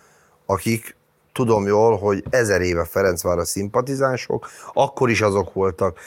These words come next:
amikor az M B kettőben volt a csapat, akkor is azok voltak, vagyis hogy ők, ők nem azért Ferencváros szurkolók, mert ezért pénzt kapnak, vagy éppen, ö,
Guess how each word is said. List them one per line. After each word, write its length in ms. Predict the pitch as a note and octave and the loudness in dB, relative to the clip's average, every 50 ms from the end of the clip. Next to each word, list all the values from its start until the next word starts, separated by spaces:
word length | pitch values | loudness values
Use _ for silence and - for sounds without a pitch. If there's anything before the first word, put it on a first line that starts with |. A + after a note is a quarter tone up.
| - - - _ - | -20 -20 -20 _ -8
amikor 360 | F2+ G2 G2 F2 - F2+ F2 | -6 -4 -4 -4 -2 0 0
az 80 | F2 | 2
M 160 | F2+ G2 A2+ B2 | 2 2 2 2
B 120 | C3+ C#3+ | 0 0
kettőben 460 | C3+ - D#3 D#3 - D3+ C#3+ C#3 C#3 | 2 0 -2 -2 -2 -2 2 2 2
volt 220 | C3 B2+ B2+ - - | 4 4 2 2 0
a 60 | A2+ | -4
csapat, 500 | - - A2+ G#2+ - A2 G#2 G2 - - - - - - - - - | -2 -2 -4 -2 0 0 0 0 -2 -8 -20 -20 -20 -20 -20 -6 0
akkor 440 | C3+ D3 D#3+ - - - D3+ C3+ | 0 0 0 -2 -2 0 2 2
is 140 | B2 G#2+ - | 2 2 2
azok 340 | A2+ G#2 G2 G2 F#2+ - - | 2 2 2 0 -2 -4 -4
voltak, 520 | F#2+ F#2 F#2 F2+ E2 - F#2 F2+ F2 - _ _ _ _ _ _ _ _ _ _ _ _ _ _ _ - - | -2 -2 -2 -2 -2 -2 -2 -2 -2 -6 _ _ _ _ _ _ _ _ _ _ _ _ _ _ _ -16 -4
vagyis 180 | - A2+ A2+ - | -2 0 2 2
hogy 140 | C#3+ B2+ - | 0 0 0
ők, 200 | - A2 A#2+ - - _ _ _ - | 0 -2 -2 -2 -6 _ _ _ -6
ők 140 | - B2 A2 | -4 -4 -2
nem 200 | C3 E3 F3+ F#3 | 0 0 2 4
azért 480 | E3+ D#3 C3+ G2+ A#2 A#2+ A#2 G#2 - - | 4 4 4 4 2 2 2 2 0 -4
Ferencváros 580 | - - A2+ A2 A2 G#2 - G#2 G#2 G2+ F#2+ - | -2 0 2 2 2 0 0 2 2 2 0 -2
szurkolók, 680 | - - A2 A2 G#2+ - - A2+ A#2+ B2+ C3 B2+ - - - _ _ - | -6 -4 -4 -4 -4 -2 0 0 2 2 0 -2 -6 -18 -20 _ _ -8
mert 200 | - G#2+ G2 - | -8 -6 -6 -4
ezért 300 | - G2 G#2+ A2 G#2+ G#2 - _ - | -4 0 0 0 0 0 -6 _ -2
pénzt 340 | - C3+ C3 B2 A2 - - | 0 0 2 2 0 -2 0
kapnak, 580 | - G2+ F#2 - - F#2+ F#2+ A2 A2 - - - - _ _ _ | 0 0 0 0 -2 0 0 0 0 0 -4 -20 -20 _ _ _
vagy 280 | - F#2+ G#2+ B2 A#2+ A2+ | -8 0 2 2 2 2
éppen, 600 | A2+ A2+ A2 - _ - A2+ A#2 A#2+ A#2 A2+ A2+ _ _ _ _ _ _ _ - | 0 -2 -2 -4 _ 0 2 2 2 0 -2 -4 _ _ _ _ _ _ _ -2
ö, 720 | G#2+ G#2+ G#2+ G#2+ G#2+ G#2+ G#2+ G#2+ G#2+ G#2+ G#2+ G#2+ G#2+ | 2 2 4 4 4 4 4 4 6 6 6 6 4